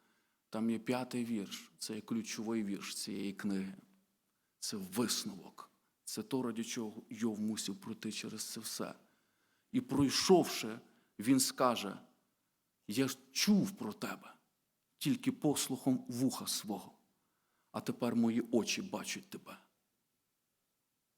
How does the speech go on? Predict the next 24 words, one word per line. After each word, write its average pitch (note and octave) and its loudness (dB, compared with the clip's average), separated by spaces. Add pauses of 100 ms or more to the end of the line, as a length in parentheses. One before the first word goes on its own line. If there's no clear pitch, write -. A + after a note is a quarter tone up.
(400)
Набагато A2+ -4
глибше A#2 -2
пізнання A2+ -2
Бога. G#2+ -6 (840)
І G2+ -4
воно A#2 4
відбувається G#2+ 0
в F#2 -10
бурі. G2 -8 (1600)
В F#2+ -14
бурі B2+ 6
ми A2 6
пізнаємо, G#2+ 4
хто G2+ 0
такий G2 -2
Господь. - -6 (1700)
Наступний A#2+ 2
урок A#2+ 6
бурі. B2+ 8 (600)
Буря B2 6
змушує A#2+ 2
нас A2+ 0
шукати E3 0
Бога. G2 0